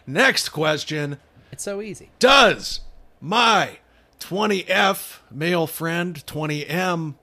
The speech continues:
Speaker 1: like me?
Speaker 2: Yes.
Speaker 1: Hi, Reddit. I mean, Radio Free Tote Bag, posting from a brand new account as I'm a bit shy, and I chose this account name specifically for this post. Oh,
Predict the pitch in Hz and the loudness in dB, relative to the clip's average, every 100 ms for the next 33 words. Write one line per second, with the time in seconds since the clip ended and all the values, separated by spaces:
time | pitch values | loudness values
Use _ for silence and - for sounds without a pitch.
0 | _ 120 147 175 - 135 120 101 - 123 | _ -6 -2 -2 -4 -10 -10 -14 -2 2
1 | 113 90 - - - - _ _ _ _ | 2 0 -10 -16 -20 -20 _ _ _ _
2 | _ _ _ _ _ _ _ 165 180 143 | _ _ _ _ _ _ _ 0 0 0
3 | 123 156 190 175 _ _ _ _ _ - | -2 -2 -2 -4 _ _ _ _ _ -12
4 | 139 147 139 151 151 147 135 151 139 165 | -8 -6 -4 -4 -4 -6 -6 -6 -4 -2
5 | 165 180 170 - - 214 240 - 156 123 | -2 0 -2 -2 0 2 2 0 -4 -6
6 | - - 147 147 139 120 151 180 170 160 | -10 -10 -6 -4 -6 -6 -4 -2 -2 -4
7 | 160 143 - 175 190 185 139 139 180 165 | -4 -4 -6 -4 -2 -2 -6 -6 -4 -4
8 | 185 180 - 202 208 151 135 143 _ - | -4 -2 -2 0 2 0 -2 -8 _ -20
9 | - _ 135 202 233 - 160 127 147 151 | -20 _ -6 -2 -2 0 -2 -2 -4 -6
10 | 127 185 190 151 151 139 - 135 - 302 | -4 -4 -4 -4 -6 -6 -8 -6 -4 -2
11 | 311 262 175 175 175 151 175 - - 165 | -2 -2 0 -2 -2 -4 -4 -4 -4 -4
12 | 127 - - - _ _ _ _ - 123 | -4 -8 -14 -18 _ _ _ _ -12 -10
13 | 107 | -10